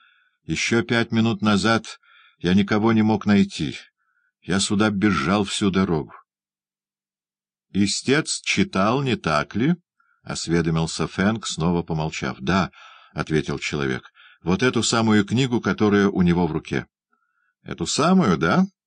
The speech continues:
сказал Фэнк. «За неё уплачено?» «Нет, не уплачено», — с улыбкой ответил книгопродавец.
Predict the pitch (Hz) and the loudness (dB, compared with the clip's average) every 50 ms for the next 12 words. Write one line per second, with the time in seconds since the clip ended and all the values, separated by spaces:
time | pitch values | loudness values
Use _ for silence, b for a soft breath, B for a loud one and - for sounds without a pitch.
0 | _ _ _ _ _ - - - 82 73 73 73 69 - - 69 67 62 58 - | _ _ _ _ _ -16 -8 -6 -4 -2 -2 -2 -4 -4 -4 -6 -6 -6 -8 -12
1 | - - _ _ _ _ _ _ _ _ _ - 87 85 98 107 113 117 127 135 | -20 -20 _ _ _ _ _ _ _ _ _ -8 -2 2 2 4 4 4 4 4
2 | 131 131 - - - 180 214 202 - - 117 98 82 - B B B B 87 95 | 2 2 0 0 0 2 2 2 0 0 0 0 -2 -4 B B B B 4 4
3 | 92 - - 87 85 87 85 - 95 120 143 139 - - - 80 67 60 57 - | 4 4 4 4 4 4 4 2 0 0 0 0 0 -2 -4 -4 -6 -8 -10 -14
4 | _ _ _ _ _ - - - 95 87 87 90 87 - - - 76 71 - - | _ _ _ _ _ -14 -6 0 2 4 4 4 2 0 -2 -4 -2 -2 -2 -2
5 | 82 80 78 80 76 69 64 - _ - 82 82 73 - - - - 76 71 143 | -2 -2 -2 -2 -4 -6 -6 -10 _ -4 -2 -2 -2 -2 -4 -6 -4 -4 -2 -2
6 | 139 131 123 - - - | -2 -4 -4 -8 -10 -14